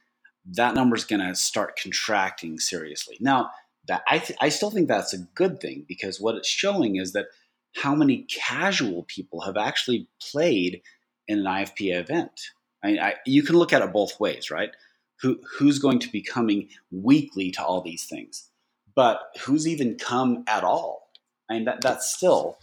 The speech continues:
that, that's still pretty impressive, but it's still pretty a ni-,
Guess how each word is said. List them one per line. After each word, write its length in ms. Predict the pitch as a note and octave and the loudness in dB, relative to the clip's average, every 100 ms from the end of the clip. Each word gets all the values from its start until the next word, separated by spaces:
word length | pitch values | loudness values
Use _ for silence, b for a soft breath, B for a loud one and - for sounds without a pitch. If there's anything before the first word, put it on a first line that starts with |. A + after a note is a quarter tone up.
| - _ _ _ - | -20 _ _ _ -2
that, 160 | - A#2 | 0 4
that's 200 | C3+ - | 2 4
still 160 | G#3 | 0
pretty 240 | G#3 F3 A#2+ | 2 4 4
impressive, 600 | G2+ - D#3+ - C#3+ - _ | 2 4 2 2 -8 -10 _
but 140 | B2+ C3+ | 2 2
it's 160 | D#3 | 2
still 300 | - - G#3 | -2 2 0
pretty 300 | G3+ D#3+ C3 | 2 4 6
a 20 | G2 | 4
ni-, 220 | F2+ | 2